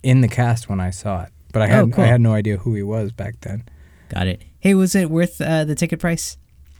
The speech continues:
Speaker 1: Um, yes, it was.
Speaker 2: It was? Oh, okay.
Speaker 1: Yeah.
Speaker 2: All right.
Speaker 1: But I also, I think I played, paid face value for tickets, but a good friend of mine works on Hamilton, so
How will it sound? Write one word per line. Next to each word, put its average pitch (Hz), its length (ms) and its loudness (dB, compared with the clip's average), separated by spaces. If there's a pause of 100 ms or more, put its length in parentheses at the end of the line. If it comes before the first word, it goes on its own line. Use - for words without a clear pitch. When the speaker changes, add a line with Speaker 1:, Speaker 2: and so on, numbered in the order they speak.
(720)
Speaker 1:
Um, 113 720 6
yes, 101 600 -2
it 110 80 0
was. 92 200 0
Speaker 2:
It - 40 4
was? - 400 -6
Oh, 98 180 0
okay. 98 180 -2
Speaker 1:
Yeah. 87 200 -6 (480)
Speaker 2:
All 101 80 0
right. 101 100 4
Speaker 1:
But 123 300 4 (120)
I 117 140 0
also, 123 640 4 (440)
I 160 100 4
think 277 320 2
I 156 100 6
played, 120 400 2 (140)
paid 120 240 4
face 101 280 -2
value 95 340 -2
for 95 140 -6
tickets, 92 400 -8
but 101 260 -8
a 110 60 -6
good 107 200 0
friend 104 220 -2
of 98 60 -2
mine 90 240 -2
works 92 340 -6
on 95 120 -4
Hamilton, 90 460 -4
so 95 360 -10